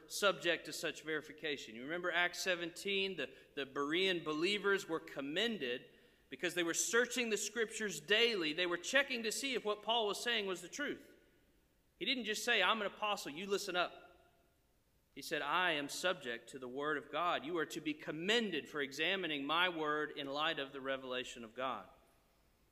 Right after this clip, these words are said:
And the same is to be done today. Everything you hear in this pulpit or any book that you read, any podcast, any video, any of it needs to be tested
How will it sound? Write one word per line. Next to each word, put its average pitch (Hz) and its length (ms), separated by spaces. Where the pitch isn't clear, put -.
And 127 80
the 135 60
same 220 320
is 160 120
to 170 100
be 165 140
done 156 260
today. 156 360
Everything 190 380
you 208 120
hear 214 200
in 208 100
this 196 180
pulpit 208 580
or 127 100
any 170 140
book 185 420
that 196 180
you 196 100
read, 196 360
any 175 160
podcast, 196 800
any 127 140
video, 196 540
any 233 280
of 180 160
it 175 80
needs 175 240
to 170 80
be 165 100
tested 156 640